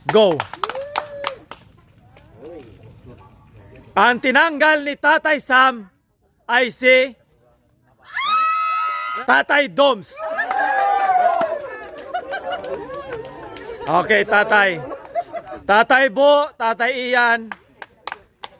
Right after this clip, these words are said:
maghawakan kayo ng kamay. Okay,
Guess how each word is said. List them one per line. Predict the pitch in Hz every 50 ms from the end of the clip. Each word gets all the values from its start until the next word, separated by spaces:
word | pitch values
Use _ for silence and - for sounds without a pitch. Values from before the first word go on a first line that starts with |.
| - -
maghawakan | - 214 214 214 220 220 226 220 208 226 226
kayo | 208 226 220 220 214
ng | 214 202
kamay. | 220 208 202 208 202 196 180 165 147 131 127 - - - - - - - - - _ _ - - - - - - - - - - - _ - - - -
Okay, | 202 233 277 220 - 269 269 285 277 254 196 156